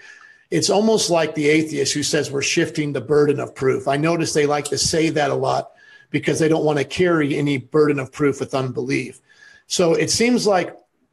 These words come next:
we're saying we're starting with an axiom, and you're saying that I'm starting with an axiom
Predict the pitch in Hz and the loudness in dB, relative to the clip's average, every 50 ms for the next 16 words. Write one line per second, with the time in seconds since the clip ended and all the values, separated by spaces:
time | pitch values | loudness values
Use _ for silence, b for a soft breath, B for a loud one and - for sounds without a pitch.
0 | _ - 170 151 180 202 208 202 - 226 208 202 196 170 156 160 151 - - - | _ -6 0 2 4 4 4 2 2 2 2 2 2 2 2 2 0 0 -2 0
1 | - 180 175 185 190 196 185 165 170 160 156 - 139 143 - 151 160 175 170 - | 0 2 2 4 4 2 2 2 0 0 0 0 -2 -2 -2 -2 -2 -4 -4 -4
2 | - - 139 131 127 127 127 135 139 - _ _ _ _ _ _ _ _ _ _ | -4 -4 -4 -4 -6 -8 -10 -12 -16 -20 _ _ _ _ _ _ _ _ _ _
3 | _ - 147 147 147 156 170 196 208 202 - - 196 170 165 160 156 156 151 147 | _ -10 -8 -6 -2 0 2 2 2 2 2 0 0 0 0 0 0 -2 -2 -4
4 | - - - 120 113 117 165 165 175 190 - - - - 156 165 165 156 156 - | -8 -10 -14 -10 -6 -4 -2 0 0 -2 -2 -4 -4 -4 -2 -2 -2 -4 -4 -2
5 | - 175 170 170 170 160 151 156 151 156 151 143 - 135 151 156 156 156 - - | 0 2 2 2 2 0 0 -2 -2 -2 -4 -4 -2 -2 -2 -4 -4 -6 -6 -6
6 | 143 131 123 120 139 | -6 -8 -10 -12 -14